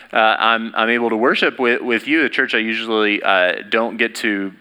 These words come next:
to be with. It's a good thing to remind ourselves that we're part of a family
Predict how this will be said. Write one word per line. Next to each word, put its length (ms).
to 100
be 160
with. 200
It's 100
a 60
good 160
thing 140
to 60
remind 360
ourselves 400
that 60
we're 120
part 260
of 120
a 80
family 600